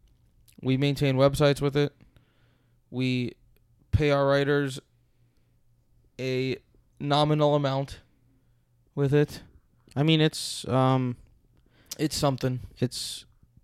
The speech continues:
Speaker 2: the, uh, what's it called, man? Industry standard.
Speaker 1: Industry standard.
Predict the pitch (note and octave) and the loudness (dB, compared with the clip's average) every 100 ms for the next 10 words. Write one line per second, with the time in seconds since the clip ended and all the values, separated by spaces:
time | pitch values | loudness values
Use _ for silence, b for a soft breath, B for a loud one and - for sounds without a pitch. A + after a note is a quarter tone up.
0 | - B2 B2 A#2+ A#2+ A2+ A2 - E3 - | -8 -2 2 4 4 2 -2 -6 -6 -6
1 | - G#2+ A2 A2 C#3 - - C#3 B2+ A#2+ | -4 -6 -4 -6 -6 -4 -2 -2 -2 -4
2 | - G#2+ G2+ B2+ C3 B2+ - C3 - C3 | -4 -4 -2 -2 -4 -6 -10 -12 -10 -10
3 | A#2+ A#2+ B2 | -10 -10 -12